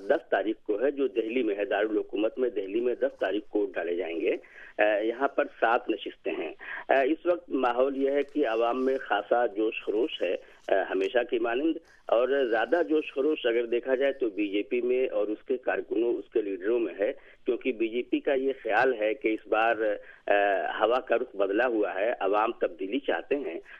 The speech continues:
اور یہ ہوا کا رخ اس کی جانب چل رہا ہے اور اس بار بی جے پی کی قیادت والے، آ، این ڈی اے کو حکومت ملنے کے امکانات ہیں۔ یہ انتخابی جائزوں میں بھی یہ بات کہی جا رہی ہے جو اب تک جائزے ہوئے ہیں، آ، یہاں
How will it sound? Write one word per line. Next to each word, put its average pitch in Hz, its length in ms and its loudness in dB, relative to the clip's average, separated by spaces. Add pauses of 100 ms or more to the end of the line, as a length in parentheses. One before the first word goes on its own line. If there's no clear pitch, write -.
اور 123 280 4
یہ 131 220 0
ہوا 139 260 2
کا 165 140 0
رخ 165 140 -2
اس - 200 -6
کی 165 80 2
جانب 127 440 -2 (220)
چل 117 100 2
رہا 113 280 2
ہے 160 140 4
اور 127 180 2
اس 110 340 0
بار 120 340 4 (360)
بی 110 100 0
جے 113 140 0
پی 131 140 -8
کی 143 160 0
قیادت 107 420 0
والے، 120 260 2 (320)
آ، - 40 4 (140)
این 110 180 0
ڈی 120 200 0
اے 160 60 2
کو 135 400 2
حکومت 117 400 -2
ملنے 110 300 -2
کے 113 140 -2
امکانات 90 520 -4
ہیں۔ 85 120 -2 (440)
یہ 165 380 2
انتخابی 139 500 0
جائزوں 135 380 0
میں 139 140 0
بھی 135 480 0 (420)
یہ 113 160 0
بات 117 280 -2
کہی 117 200 0
جا 113 160 0
رہی 101 260 -2
ہے 127 120 2
جو 120 160 0
اب 101 140 -8
تک 143 280 -4
جائزے 98 320 0
ہوئے 107 280 -2
ہیں، 95 140 -8 (380)
آ، 101 60 2 (100)
یہاں 110 240 -2